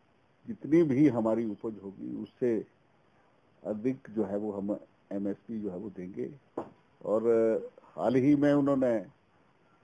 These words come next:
फसलों का एमएसपी जो है वो डेढ़ गुना से ज़्यादा जो है वो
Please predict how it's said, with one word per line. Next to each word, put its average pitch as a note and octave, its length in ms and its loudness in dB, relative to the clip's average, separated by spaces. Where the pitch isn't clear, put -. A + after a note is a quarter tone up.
फसलों C3+ 440 0
का C3 200 4
एमएसपी A#2 480 -2
जो A2+ 120 -2
है G2 100 -4
वो G#2+ 260 -6
डेढ़ G#2 320 -2
गुना G#2 220 -6
से G2+ 180 -10
ज़्यादा F2+ 300 -8
जो F#2+ 160 -14
है - 20 -16
वो A2 140 -14